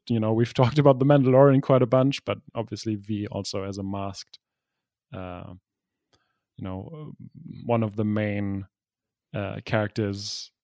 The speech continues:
who is masked, and what, what difficulties and, or, or rather what, what a creative challenge and, uh, you know, the Wachowskis and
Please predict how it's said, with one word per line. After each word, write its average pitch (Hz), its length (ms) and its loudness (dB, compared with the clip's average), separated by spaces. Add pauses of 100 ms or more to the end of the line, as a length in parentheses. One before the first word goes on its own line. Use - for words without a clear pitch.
who 98 120 -8
is 95 100 -8
masked, 98 760 -8 (340)
and 95 340 -10 (280)
what, 104 480 -6
what 104 360 -8 (1800)
difficulties 151 1040 6
and, 110 340 -4
or, 131 200 4
or 151 300 8
rather 160 260 12
what, 165 320 8
what 151 200 6
a 151 120 8
creative 143 480 4
challenge 127 760 2 (320)
and, 104 460 -4 (100)
uh, - 240 -12 (160)
you 107 80 -12
know, 101 120 -8
the 104 120 -2
Wachowskis 107 600 -2 (120)
and 95 480 -8